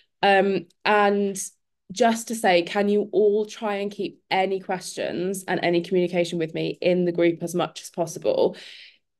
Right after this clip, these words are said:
Even when you think it might be a silly question, nothing is ever a silly question.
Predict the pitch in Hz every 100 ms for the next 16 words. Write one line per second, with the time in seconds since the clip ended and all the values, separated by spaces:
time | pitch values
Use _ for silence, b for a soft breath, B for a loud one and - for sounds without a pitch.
0 | _ _ 247 254 269 294 247 220 220 208
1 | 208 202 196 175 156 - - _ _ _
2 | _ _ _ _ - 202 208 190 180 208
3 | 180 185 180 185 185 165 - 185 170 170
4 | 165 170 165 _ _ 202 208 196 - 208
5 | 190 170 160 151 156 160 151 143 - -
6 | 73